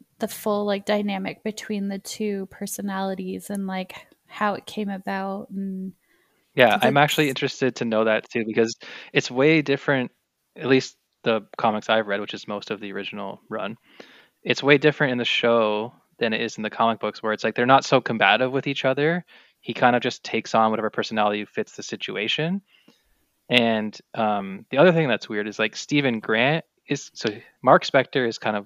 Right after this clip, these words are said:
Speaker 2: the real person. That's the person that had, like, the whole life up until,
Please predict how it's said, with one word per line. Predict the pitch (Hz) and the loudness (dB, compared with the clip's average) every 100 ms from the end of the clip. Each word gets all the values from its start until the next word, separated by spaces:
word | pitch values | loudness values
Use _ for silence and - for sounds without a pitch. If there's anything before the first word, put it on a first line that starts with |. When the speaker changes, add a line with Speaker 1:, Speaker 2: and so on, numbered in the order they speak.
| _ | _
Speaker 2:
the | - | -6
real | 98 110 | -2 -2
person. | - 110 - - - _ _ _ _ _ | 0 -4 -4 -16 -18 _ _ _ _ _
That's | 117 107 | -2 0
the | 123 | 0
person | 120 107 117 | 0 0 -2
that | 104 | -2
had, | 107 | -2
like, | 107 | -2
the | 104 | -2
whole | 113 107 | -2 0
life | 107 104 - | 0 -2 -4
up | 113 113 | -6 -6
until, | 104 - 117 107 104 | -8 -2 0 2 0